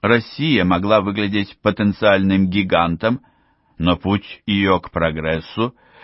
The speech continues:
всё ещё осложняли врождённые увечья.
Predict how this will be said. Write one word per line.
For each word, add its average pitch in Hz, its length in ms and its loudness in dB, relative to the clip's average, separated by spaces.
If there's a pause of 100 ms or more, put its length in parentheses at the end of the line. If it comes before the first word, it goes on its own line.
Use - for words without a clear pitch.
всё 156 280 0
ещё 175 260 0
осложняли 117 840 0 (320)
врождённые 101 880 0
увечья. 80 760 -4